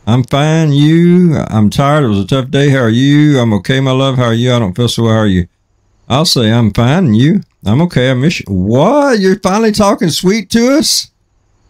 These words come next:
All right. I don't, I don't like any of those ideas in this, in this phase of our relationship. It's eighty-four percent. I don't wanna say I'm going to bed.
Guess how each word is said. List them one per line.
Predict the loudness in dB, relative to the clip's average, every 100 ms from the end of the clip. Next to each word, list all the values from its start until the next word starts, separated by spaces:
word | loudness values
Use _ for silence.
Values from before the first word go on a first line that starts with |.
| _ _ _ _
All | -2 0
right. | 2 2 2 0
I | 0 0 0
don't, | 0 -2 -4 -12 -6
I | -2
don't | 0 0
like | -2 -2
any | 0 0
of | 2
those | 0 0
ideas | 0 0 0 0 2 0
in | -2 0
this, | 0 0 -4 -10 _ _ _ _ _ _ -2
in | 0
this | 0
phase | -2 -2 0
of | -2
our | -2 0
relationship. | 0 -2 -2 -4 -4 -2 -2 -2
It's | -4 -2
eighty-four | -2 -2 -2 -2
percent. | -4 -2 0 0 -2 -6 -6
I | -2
don't | 0
wanna | 0
say | -2 -2 -2
I'm | 0
going | 0 0
to | 0
bed. | 0 2 0 0 -4